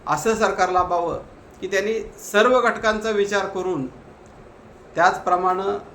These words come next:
कोणताही प्रादेशिक वाद होणार नाही, कोणताही धार्मिक वाद होणार नाही, कोणताही जातीय वाद होणार नाही आणि सर्व घटकांना समान न्याय, समान संधी मिळेल,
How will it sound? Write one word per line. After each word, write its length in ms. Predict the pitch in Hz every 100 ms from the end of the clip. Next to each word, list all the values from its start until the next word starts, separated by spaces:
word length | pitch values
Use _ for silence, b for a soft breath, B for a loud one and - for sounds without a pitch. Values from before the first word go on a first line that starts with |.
| - - - - - - - - - - -
कोणताही 340 | 165 175 185
प्रादेशिक 680 | 185 165 165 202 196 226 - - - - - - - -
वाद 260 | 151 180 185
होणार 320 | 175 175 165
नाही, 320 | 175 165 175 190 190 - - - - - - -
कोणताही 440 | 165 160 180 185
धार्मिक 500 | 180 147 156 180 247
वाद 200 | 214 196
होणार 340 | 175 170 180 -
नाही, 360 | 180 165 185 185 - - - - -
कोणताही 380 | 165 156 175 180
जातीय 440 | 143 165 165 240
वाद 200 | 226 208
होणार 400 | 160 165 175 175
नाही 500 | 180 170 190 190 - - - - -
आणि 280 | 160 185 190
सर्व 440 | - 180 208 214
घटकांना 500 | 202 - 175 175 180
समान 640 | 143 - 151 175 208 220 208
न्याय, 320 | 190 185 180
समान 440 | - 147 185 208
संधी 300 | 196 185 175
मिळेल, 380 | 175 185 190 135